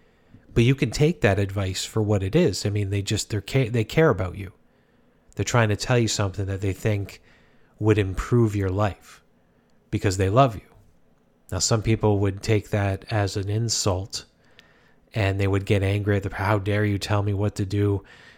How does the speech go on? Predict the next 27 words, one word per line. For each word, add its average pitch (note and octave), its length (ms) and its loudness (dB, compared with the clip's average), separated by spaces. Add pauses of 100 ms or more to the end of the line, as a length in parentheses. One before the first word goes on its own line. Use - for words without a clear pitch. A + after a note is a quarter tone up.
(160)
and, F#2 340 -4
uh, F#2 160 0
shake - 300 0
their G2 80 0
fist - 320 -2
at G2+ 140 -2
them, G2 300 -2
or F#2 140 -4
however G2 400 0
they G2 300 -2 (340)
aggressively G#2 680 2
tell G#2 220 2
them, G2+ 180 0
"Oh, G2+ 100 0
you're G2+ 240 2
wrong G#2 340 2
about G#2 280 2
this." G#2 320 0 (1160)
Th-, A#2+ 460 -4
it's B2+ 220 0
the C3 80 4
wrong B2+ 260 6
way G2 400 2
to - 60 -12
react G2 480 -6
to F#2+ 100 -10
it. - 140 -14